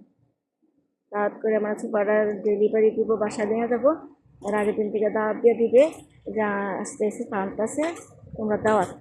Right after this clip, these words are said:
পার্টি দে", মানে, সোফা নিয়ে পার্টি দিয়ে দেখাবে তারা সোফা বানাইছে। এরকম একটা আনন্দের মধ্যে থাকে সোফা বানায়, সোফার জন্য।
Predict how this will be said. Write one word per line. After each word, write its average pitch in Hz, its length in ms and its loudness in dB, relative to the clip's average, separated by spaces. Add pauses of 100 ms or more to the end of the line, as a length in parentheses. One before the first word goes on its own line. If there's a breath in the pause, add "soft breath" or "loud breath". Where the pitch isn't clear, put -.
(140)
পার্টি 202 300 0
দে", 185 140 0 (920)
মানে, 202 200 -6
সোফা 202 360 -4
নিয়ে 190 240 -4 (840)
পার্টি 214 240 -8 (240)
দিয়ে 214 220 -2 (500)
দেখাবে 202 500 -2 (380)
তারা 190 180 -8
সোফা 196 380 -8 (420)
বানাইছে। 196 480 -4 (500)
এরকম 233 340 2
একটা 226 200 -4
আনন্দের 226 500 0
মধ্যে 202 220 -4
থাকে 196 280 -6
সোফা 196 280 -8
বানায়, 180 300 -12 (1160)
সোফার - 320 -6
জন্য। 185 240 -8